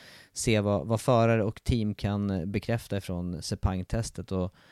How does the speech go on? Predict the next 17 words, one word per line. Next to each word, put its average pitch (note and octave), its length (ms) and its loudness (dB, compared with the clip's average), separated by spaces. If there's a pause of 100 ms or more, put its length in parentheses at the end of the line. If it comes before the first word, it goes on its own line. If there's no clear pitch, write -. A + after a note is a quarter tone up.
och - 260 -12
sen B2+ 140 -2
är G#2+ 100 2
det C3 60 0
som C3+ 120 -2
sagt - 220 -4
var F#2+ 80 -2
bara F2+ 420 0
dryga F#2 420 0
två G2 260 -2
veckor F#2 300 -2
då F2+ 140 -2
till, F2+ 380 -2
eh, F2 140 0 (220)
säsongspremiären. F#2 1040 -4
Och F#2+ 60 -4
det, F#2 380 -2